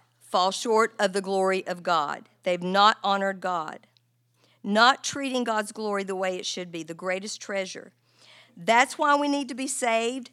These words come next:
That's why we need the gift of righteousness that's not our own. That's why we've fallen short of the glory of God. And I want to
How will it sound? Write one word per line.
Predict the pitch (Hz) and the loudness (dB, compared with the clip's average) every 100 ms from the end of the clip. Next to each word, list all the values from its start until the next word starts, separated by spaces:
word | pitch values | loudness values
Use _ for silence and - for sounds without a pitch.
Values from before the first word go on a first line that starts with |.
| _ - | _ -4
That's | 196 214 247 - | 2 2 2 0
why | 254 | 2
we | 247 247 | 2 -2
need | 247 220 | -2 -4
the | |
gift | 214 220 - | -4 -4 -4
of | 208 185 | -8 -2
righteousness | 185 208 - 233 - 226 - | -2 -2 -4 -6 -6 -6 -8
that's | 202 - | -10 -8
not | 202 196 196 | -4 -2 -2
our | 190 - | -4 -4
own. | 185 202 226 233 _ _ - | -4 -4 -4 -8 _ _ -2
That's | 190 220 - | -2 -2 -4
why | 240 233 | 0 0
we've | 226 220 | -2 -8
fallen | 233 220 214 | -6 -4 -6
short | - 214 208 | -8 -10 -10
of | |
the | 202 | -12
glory | 196 202 202 202 | -12 -8 -8 -8
of | 196 | -6
God. | 190 170 170 202 _ _ _ _ _ _ _ _ | -4 -4 -6 -8 _ _ _ _ _ _ _ _
And | 202 202 | -2 0
I | |
want | 202 208 254 269 | 0 -2 -4 -4
to | 294 | -10